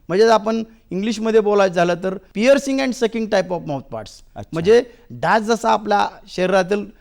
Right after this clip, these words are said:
Speaker 1: रक्त
Speaker 2: रक्त
Speaker 1: शोषतो,
Speaker 2: शोषतो.
Speaker 1: तसंच ही मुखांग सुईसारखी असल्यामुळे ही कीड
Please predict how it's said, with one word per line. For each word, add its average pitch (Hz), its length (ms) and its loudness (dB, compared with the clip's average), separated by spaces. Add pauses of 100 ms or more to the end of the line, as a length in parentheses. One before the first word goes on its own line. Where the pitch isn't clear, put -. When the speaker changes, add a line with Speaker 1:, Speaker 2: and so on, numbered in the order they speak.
(180)
Speaker 1:
रक्त 226 240 0
Speaker 2:
रक्त 220 120 4
Speaker 1:
शोषतो, 156 200 -2
Speaker 2:
शोषतो. 107 400 -12 (120)
Speaker 1:
तसंच 233 460 0 (280)
ही 220 240 -4
मुखांग 220 460 -2
सुईसारखी 202 600 -2
असल्यामुळे 156 520 -6
ही 185 220 -6
कीड 156 260 -8